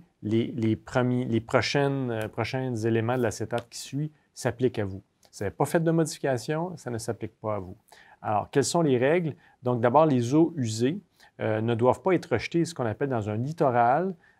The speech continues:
dans une rive ou dans un milieu humide. Vous pouvez toujours rejeter vos eaux usées dans un fossé de chemin, par exemple, parce qu'un fossé de chemin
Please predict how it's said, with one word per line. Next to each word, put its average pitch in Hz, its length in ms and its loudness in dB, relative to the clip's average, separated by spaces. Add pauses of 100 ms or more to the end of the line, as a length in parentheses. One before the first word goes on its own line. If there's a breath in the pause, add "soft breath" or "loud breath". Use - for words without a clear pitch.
dans 143 260 2
une 123 220 2
rive 160 420 0
ou 127 100 -2
dans 139 320 0
un 120 60 2
milieu 123 460 -2
humide. 110 380 -4 (640 soft breath)
Vous 98 80 -12
pouvez 117 340 0 (180)
toujours 170 720 2
rejeter 147 800 2
vos 113 460 -2
eaux 131 200 -2
usées 117 480 -2
dans 120 420 -2
un 110 80 0
fossé 143 440 -2
de 143 60 -12
chemin, 120 240 -4
par 104 140 -6
exemple, 98 280 -8
parce - 100 -20
qu'un 117 140 -4
fossé 127 340 -2
de - 60 -10
chemin 117 340 -4